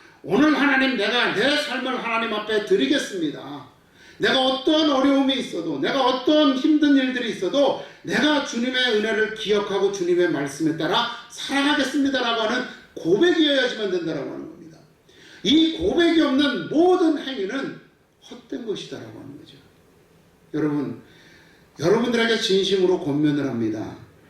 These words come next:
이 시간에 내게 주신 모든 은혜를 따라서 내가 하나님 앞에 나의 모든 삶을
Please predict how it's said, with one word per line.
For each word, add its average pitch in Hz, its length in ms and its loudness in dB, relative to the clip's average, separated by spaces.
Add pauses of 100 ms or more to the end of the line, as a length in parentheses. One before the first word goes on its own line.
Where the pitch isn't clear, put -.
(640)
이 233 220 2
시간에 190 840 0 (720)
내게 196 280 0
주신 214 320 -2
모든 175 300 2
은혜를 147 400 2
따라서 117 680 -10 (260)
내가 135 200 -10
하나님 120 380 -6
앞에 110 240 -8 (880)
나의 113 300 -4
모든 160 360 2
삶을 170 580 0